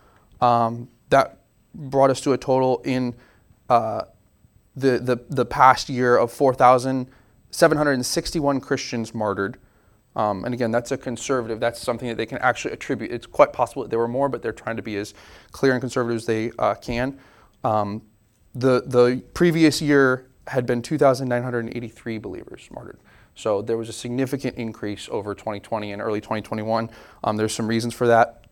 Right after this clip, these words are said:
Number one was that of the four thousand seven hundred sixty-one Christians who were martyred over the past year, three thousand five hundred and thirty were Nigerian believers.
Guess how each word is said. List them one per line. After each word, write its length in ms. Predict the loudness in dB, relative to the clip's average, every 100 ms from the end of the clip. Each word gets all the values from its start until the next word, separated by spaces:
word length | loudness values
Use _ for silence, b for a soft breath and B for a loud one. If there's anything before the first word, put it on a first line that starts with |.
| _ _ _ _ -20 _ -6
Number 220 | 0 2
one 400 | 4 4 4 0 B B B
was 220 | 4 6
that 200 | 4 2 6
of 220 | 6 6
the 80 | 2
four 200 | 4 6
thousand 280 | 8 6 4
seven 160 | 0
hundred 100 | 0
sixty-one 400 | 0 -2 -2 -2
Christians 520 | -2 -4 -2 -4 -6 -10
who 260 | -2 0
were 120 | 0 2
martyred 260 | 2 2
over 140 | 0 -2
the 40 |
past 320 | -2 -2 0
year, 120 | -4
three 200 | -2 -6
thousand 380 | 2 4 4 0
five 240 | 2 2 2
hundred 240 | -6 -6
and 100 | -8
thirty 280 | -4 -2 -2
were 100 | -4
Nigerian 540 | -6 -6 -8 -8 -10
believers. 420 | -14 -16 -18 -20